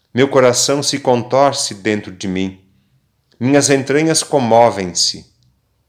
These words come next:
Não executarei o ardor da minha ira.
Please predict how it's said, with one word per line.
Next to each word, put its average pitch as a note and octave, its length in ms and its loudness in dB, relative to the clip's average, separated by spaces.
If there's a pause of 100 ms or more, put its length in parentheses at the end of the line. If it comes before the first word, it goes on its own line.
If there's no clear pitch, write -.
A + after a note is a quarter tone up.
(440)
Não B2+ 200 2
executarei C#3+ 840 -2
o A2+ 80 2
ardor G#2+ 380 0
da G2+ 160 -6
minha G#2 260 -4
ira. F#2 400 -6